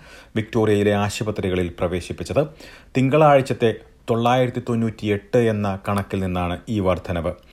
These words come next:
നൂറ്റിപ്പത്തൊൻപത് പേർ വിക്ടോറിയയിലെ തീവ്രപരിചരണ വിഭാഗങ്ങളിലുണ്ട്. വിക്ടോറിയയിൽ പുതുതായി പതിനാലായിരത്തി എണ്ണൂറ്റി മുപ്പത്തിയാറ് കോവിഡ് കേസുകളും ഇരുപത്തിയൊൻപത് മരണങ്ങളുമാണ് റിപ്പോർട്ട് ചെയ്തത്. അതേസമയം, ടാസ്മാനിയയിൽ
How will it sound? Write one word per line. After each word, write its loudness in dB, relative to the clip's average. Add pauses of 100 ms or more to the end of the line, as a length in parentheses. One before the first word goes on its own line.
(220)
നൂറ്റിപ്പത്തൊൻപത് 0
പേർ 4
വിക്ടോറിയയിലെ 0 (140)
തീവ്രപരിചരണ -2
വിഭാഗങ്ങളിലുണ്ട്. 0 (920)
വിക്ടോറിയയിൽ 0
പുതുതായി 4
പതിനാലായിരത്തി 2
എണ്ണൂറ്റി 2
മുപ്പത്തിയാറ് 2
കോവിഡ് -2
കേസുകളും 0
ഇരുപത്തിയൊൻപത് 0
മരണങ്ങളുമാണ് -2
റിപ്പോർട്ട് -4
ചെയ്തത്. 2 (640)
അതേസമയം, 4
ടാസ്മാനിയയിൽ 2